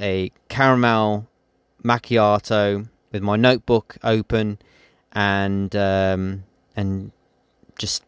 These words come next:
sitting there, being inspired by everything I hear, see, and, um, and as a result, writing a poem. And, um, yeah, if you wanna contribute to, uh, that, um,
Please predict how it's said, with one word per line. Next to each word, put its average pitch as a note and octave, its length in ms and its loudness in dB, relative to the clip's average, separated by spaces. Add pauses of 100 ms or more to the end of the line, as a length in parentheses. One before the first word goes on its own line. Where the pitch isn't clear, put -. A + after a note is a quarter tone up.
sitting D3 380 4
there, C3 460 2
being A#2 160 2
inspired B2+ 560 2
by G#2+ 180 2
everything G#2 240 -2
I F#2+ 140 -4
hear, B2 520 -2 (300)
see, A#2 540 -2 (680)
and, G#2 560 0
um, F#2+ 480 -2 (220)
and G2+ 160 -4
as F#2+ 180 -4
a G2+ 40 -4
result, G2 320 -2
writing F#2+ 280 -2
a F#2 60 -8
poem. F#2 520 -8 (200)
And, F#2 480 -6
um, F#2+ 540 -4
yeah, B2+ 260 4 (360)
if B2 140 -8
you C#3 140 0
wanna D3 200 4
contribute C#3+ 840 -2
to, A#2+ 480 0 (420)
uh, G#2+ 520 2 (160)
that, - 380 0
um, G#2+ 600 0